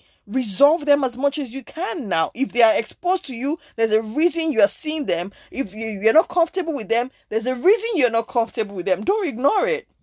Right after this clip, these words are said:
All right? So third one is, don't go ahead the marriage decision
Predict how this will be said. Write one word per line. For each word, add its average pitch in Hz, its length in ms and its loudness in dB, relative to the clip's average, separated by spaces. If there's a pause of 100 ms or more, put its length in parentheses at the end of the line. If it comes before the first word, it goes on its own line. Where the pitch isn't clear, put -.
(460)
All 233 140 4
right? 311 300 2 (220)
So 285 340 -2
third 415 320 -2
one 285 220 2
is, 220 360 -6
don't 427 320 -2
go 277 160 4
ahead 240 300 2
the 202 60 -2
marriage 214 380 0
decision 202 720 -4